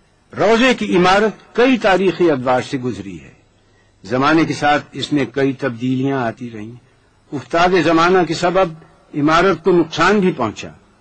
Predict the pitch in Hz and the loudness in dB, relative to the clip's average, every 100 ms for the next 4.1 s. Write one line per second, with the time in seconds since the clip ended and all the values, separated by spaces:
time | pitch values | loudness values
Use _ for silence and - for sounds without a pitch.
0 | _ _ _ - 156 170 160 170 143 151 | _ _ _ 0 2 2 0 -2 -2 -2
1 | 143 180 208 190 151 147 147 - 135 127 | 0 0 2 2 2 0 0 -4 -6 -4
2 | 131 147 180 151 120 139 - - 156 143 | 0 2 2 -2 -4 -6 -8 -6 -2 0
3 | 131 139 143 156 156 180 143 110 92 80 | 0 -2 0 -2 0 0 0 -4 -12 -16
4 | 67 | -20